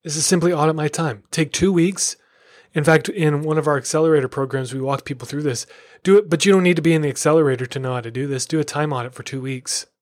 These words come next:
and really be, uh, as granular as you can. For some folks, that's every fifteen minute increments. Some folks, that's thirty minute increments. Some folks, they do hour increments, whatever. It doesn't really matter. What matters is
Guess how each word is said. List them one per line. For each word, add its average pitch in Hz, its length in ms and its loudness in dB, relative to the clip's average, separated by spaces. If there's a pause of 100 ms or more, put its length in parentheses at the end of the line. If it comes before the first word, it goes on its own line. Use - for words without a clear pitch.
(220)
and 151 220 2
really 170 480 4 (340)
be, 165 240 4
uh, 147 220 6
as 160 200 4
granular 170 560 4
as 147 200 0
you 147 80 -4
can. 143 320 -2
For - 100 -10
some 160 220 -2
folks, 165 240 0
that's - 360 -6
every 135 260 -4
fifteen 180 420 -2
minute 180 240 2
increments. 170 480 0
Some 156 140 -4
folks, - 340 -4
that's 131 240 -4
thirty 175 400 4
minute 175 260 0
increments. 165 460 -2
Some 139 160 -4
folks, 143 260 -4 (460)
they 151 100 2
do 131 240 0
hour 165 260 4
increments, 160 560 0
whatever. 131 360 0
It 120 40 -10
doesn't 127 220 -4
really 123 160 -6
matter. 117 320 -8
What 127 140 -12
matters 151 360 2
is 135 220 0